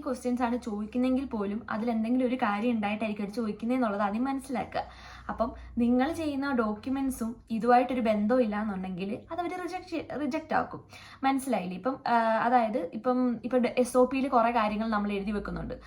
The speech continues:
അപ്പം അതുമായിട്ട് നമ്മൾ ചോദിക്കുന്ന ക്വസ്റ്റ്യൻസ് ആയിട്ട് ഒരു ബന്ധവും ഇല്ലാന്നുണ്ടെങ്കിൽ അത് റിജക്ട് ആക്കും. പിന്നെ ചില ആൾക്കാർ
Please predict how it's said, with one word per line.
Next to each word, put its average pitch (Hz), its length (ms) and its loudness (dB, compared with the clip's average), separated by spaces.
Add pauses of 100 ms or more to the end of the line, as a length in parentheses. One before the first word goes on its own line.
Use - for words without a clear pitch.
(120)
അപ്പം - 220 2
അതുമായിട്ട് 254 420 6
നമ്മൾ 262 220 2
ചോദിക്കുന്ന 247 280 0
ക്വസ്റ്റ്യൻസ് 240 300 -2
ആയിട്ട് 233 220 -2
ഒരു 226 120 0
ബന്ധവും 247 260 2
ഇല്ലാന്നുണ്ടെങ്കിൽ 214 480 -2
അത് 240 140 2
റിജക്ട് 294 320 -6
ആക്കും. 196 200 -6
പിന്നെ 247 200 -2
ചില 269 100 6 (120)
ആൾക്കാർ 240 280 4